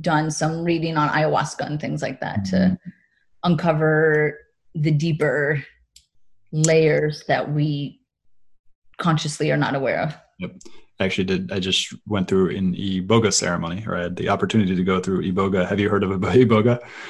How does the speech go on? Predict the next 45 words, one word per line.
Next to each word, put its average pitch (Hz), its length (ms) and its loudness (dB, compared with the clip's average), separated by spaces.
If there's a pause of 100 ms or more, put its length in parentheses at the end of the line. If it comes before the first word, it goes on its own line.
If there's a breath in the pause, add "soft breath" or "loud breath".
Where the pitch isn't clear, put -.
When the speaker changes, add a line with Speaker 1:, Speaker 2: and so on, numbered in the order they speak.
(240 loud breath)
Speaker 1:
No. 202 640 2 (140)
What 208 100 -2
was 185 80 0
Speaker 2:
Uh, - 40 2
Speaker 1:
that? 180 200 2 (400)
Speaker 2:
so 110 640 6 (120)
a 135 40 0
lot 131 140 8
of 117 60 4
people 117 220 4
put 110 140 4
it 104 80 6
in 98 60 0
the 98 80 -2
same 101 200 0
kind 98 180 0
of 92 60 0
category 98 440 2
as 90 80 0
ayahuasca, 92 640 2
but 90 180 0
I 92 80 2
would, 95 240 0 (160)
I 98 80 -2
would 92 280 -4 (540)
say 107 180 2
that 95 160 2
it's 92 160 -6
its 104 320 -4
own 101 180 0
thing 98 160 0
en-, 95 240 -2
entirely. 98 640 2
Um, 98 440 0
it, 107 160 0
uh, 92 360 0 (180)
the 107 200 0
only 117 200 6
people 117 240 2
who 104 100 0
know 101 180 2
about 101 200 4
it 92 60 2
right 95 180 2
now, 95 400 0